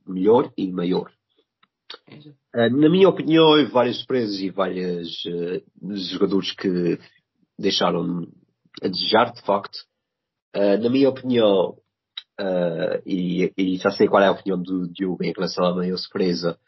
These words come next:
Speaker 1: também vou incluir, ah, o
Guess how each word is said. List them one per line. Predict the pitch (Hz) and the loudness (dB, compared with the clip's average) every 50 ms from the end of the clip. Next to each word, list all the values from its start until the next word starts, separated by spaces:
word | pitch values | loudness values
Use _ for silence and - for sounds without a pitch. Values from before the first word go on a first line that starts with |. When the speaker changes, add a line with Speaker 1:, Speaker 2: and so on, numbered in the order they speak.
| _ _ _ _ _ _ - | _ _ _ _ _ _ -4
Speaker 1:
também | - 87 92 104 98 87 | 0 2 4 4 4 4
vou | 87 98 | 2 0
incluir, | 90 87 - 104 92 90 90 90 87 85 80 82 82 82 - - - - | 0 0 0 -2 -2 0 0 2 0 0 0 0 -2 -4 -4 -8 -8 -2
ah, | 90 87 85 82 80 80 80 78 82 85 - - _ _ _ _ _ _ _ _ _ _ _ - - - | 0 0 2 2 0 0 -2 -4 -4 -6 -10 -14 _ _ _ _ _ _ _ _ _ _ _ -14 -14 -10
o | - - 98 95 92 90 90 87 90 90 90 90 90 90 87 | -6 -2 0 2 2 2 2 2 2 2 2 2 0 0 -2